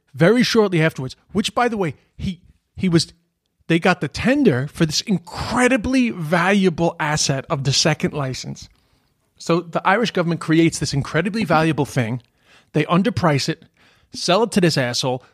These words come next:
who got it corruptly. Then he sells it very shortly afterwards with no restriction. And after he makes all that profit, he, quote unquote, lives in Malta enough days of the year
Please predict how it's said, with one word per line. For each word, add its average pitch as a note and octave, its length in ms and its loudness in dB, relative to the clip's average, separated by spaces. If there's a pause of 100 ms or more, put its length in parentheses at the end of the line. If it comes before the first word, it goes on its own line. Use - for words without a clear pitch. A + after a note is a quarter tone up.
who E3+ 120 0
got F3+ 240 2
it G#3+ 100 -4
corruptly. E3+ 640 -2 (560)
Then F#3 180 6
he G3+ 200 4
sells F3 320 0
it D#3 100 -2
very G3 200 0
shortly F#3+ 320 0
afterwards D#3 280 -4
with C3+ 160 -6
no D3 220 4
restriction. A3+ 800 0 (800)
And D3 200 0 (200)
after G#3+ 300 2
he G3 140 0
makes F#3+ 220 -2 (100)
all G#3+ 200 0
that G3+ 220 -2
profit, F3 420 -4 (880)
he, F3 380 -2
quote G#3+ 280 2
unquote, F#3 400 0
lives F3+ 200 0
in G3 120 -2
Malta E3+ 440 -2 (360)
enough F3 380 0
days G#3+ 280 0
of E3+ 120 -2
the E3 80 -4
year D3+ 460 0